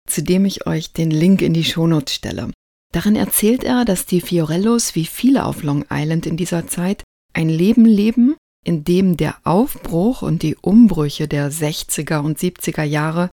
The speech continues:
nicht wirklich stattgefunden haben. Es ist ein Leben geprägt von familiären Werten und vom Katholizismus,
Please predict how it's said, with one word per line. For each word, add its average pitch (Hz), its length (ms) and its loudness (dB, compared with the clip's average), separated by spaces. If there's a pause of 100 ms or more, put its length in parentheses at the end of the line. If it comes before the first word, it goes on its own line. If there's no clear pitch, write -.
(200)
nicht - 240 -6
wirklich 165 280 -6
stattgefunden - 840 -8
haben. - 360 -10 (520)
Es - 160 -4
ist - 260 -4
ein 165 120 -2
Leben 202 400 0
geprägt - 640 -4
von 156 420 -2
familiären 156 640 -6
Werten 190 560 -2
und 151 280 -4
vom 156 220 -6
Katholizismus, 226 1040 -4